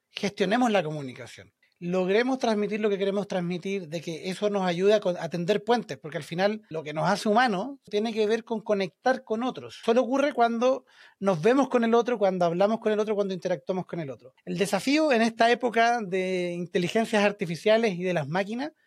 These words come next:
es a que no perdamos nosotros la humanidad, a que nosotros sigamos manteniendo eso y ocupemos todo esto y todo lo positivo que tiene para potenciar lo que ya hacemos, ¿cierto? Como una herramienta, como un asistente, alguien que me ayude a hacerlo mejor, que me ayude a escuchar mejor lo que está diciendo el otro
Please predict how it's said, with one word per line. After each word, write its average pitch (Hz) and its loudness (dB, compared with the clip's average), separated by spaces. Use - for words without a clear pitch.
es 180 2
a 190 4
que 180 -2
no 214 4
perdamos 240 4
nosotros 233 2
la 254 2
humanidad, 226 -2
a 208 4
que 175 -2
nosotros 226 0
sigamos 202 2
manteniendo 214 0
eso 226 0
y 175 2
ocupemos 233 4
todo 277 4
esto 262 0
y 170 -4
todo 220 6
lo 254 6
positivo 233 0
que 247 0
tiene 254 0
para 220 4
potenciar 233 4
lo 254 2
que 240 0
ya 233 4
hacemos, 123 -4
¿cierto? 202 -8
Como 175 -4
una 202 4
herramienta, 185 0
como 160 -6
un 185 0
asistente, 160 -4
alguien 180 -4
que 170 -6
me 165 -2
ayude 185 2
a - 4
hacerlo 196 0
mejor, 190 0
que 165 -8
me 175 2
ayude 214 2
a - 2
escuchar 226 0
mejor 220 0
lo 226 2
que 208 0
está 202 -2
diciendo 214 0
el 202 2
otro 254 0